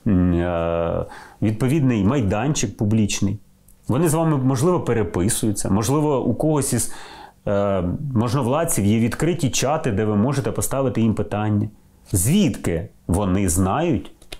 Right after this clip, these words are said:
ваші інтереси? Це питання не популістичне, це питання виживання України, адже це питання довіри чиновників до влади, чиновників між собою і, головне,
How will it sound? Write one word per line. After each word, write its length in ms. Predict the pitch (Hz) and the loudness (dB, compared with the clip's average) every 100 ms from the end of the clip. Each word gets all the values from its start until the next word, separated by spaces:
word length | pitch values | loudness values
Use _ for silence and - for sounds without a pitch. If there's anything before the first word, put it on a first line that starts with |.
| - | -4
ваші 340 | 92 101 - | -2 -2 0
інтереси? 500 | 101 90 85 78 - - - _ _ _ _ _ - - - - | -2 0 -2 -4 -4 -8 -16 _ _ _ _ _ -20 -16 -16 -6
Це 120 | 107 | -4
питання 580 | 98 117 107 107 101 - | -2 -2 0 0 -2 0
не 120 | 101 | 0
популістичне, 960 | 101 101 104 98 98 - 107 - - - - _ - - - | 0 -2 0 0 0 -2 -4 -4 -6 -10 -14 _ -20 -16 -6
це 120 | - | -4
питання 500 | - 113 107 101 92 | -4 -2 0 0 -2
виживання 920 | 104 113 92 107 92 131 107 87 76 82 - _ | -2 0 0 0 0 0 0 0 0 -4 -12 _
України, 640 | 98 - 90 98 156 92 82 - - - | -6 -2 0 0 2 0 -4 -16 -14 -8
адже 180 | 95 | -4
це 120 | 104 110 | -2 -2
питання 360 | - 117 104 | -2 -2 0
довіри 680 | 92 98 87 110 98 80 - - _ _ _ _ - | 0 0 2 2 2 -2 -4 -12 _ _ _ _ -6
чиновників 760 | - 90 107 131 90 - - - _ _ _ | 0 2 2 0 -2 -4 -10 -12 _ _ _
до 140 | - 90 | -2 0
влади, 460 | 90 107 117 85 - - _ _ | 0 -2 -2 -4 -4 -16 _ _
чиновників 760 | - 117 135 143 123 90 98 82 - - - - - | -2 0 2 2 0 0 -2 -4 -10 -20 -20 -20 -2
між 180 | 107 120 | 0 0
собою 560 | - 101 85 147 117 78 - _ _ - | -2 0 2 2 0 -4 -12 _ _ 0
і, 120 | 120 | 0
головне, 680 | 92 107 101 101 143 82 | 2 0 2 2 0 -2